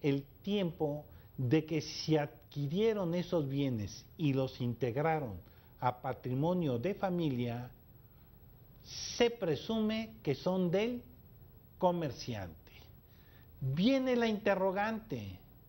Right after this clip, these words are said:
¿Qué pasó con la inalienabilidad, la inembargabilidad,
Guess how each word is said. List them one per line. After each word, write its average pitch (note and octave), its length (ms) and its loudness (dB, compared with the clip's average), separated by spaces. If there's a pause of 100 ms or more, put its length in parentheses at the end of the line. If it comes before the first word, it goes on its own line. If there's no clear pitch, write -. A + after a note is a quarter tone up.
(1200)
¿Qué F#3+ 140 -2
pasó F#3+ 440 -2
con E3+ 220 0
la C3 180 -4 (200)
inalienabilidad, C3+ 1600 -2 (800)
la C#3 240 4
inembargabilidad, C#3 1900 0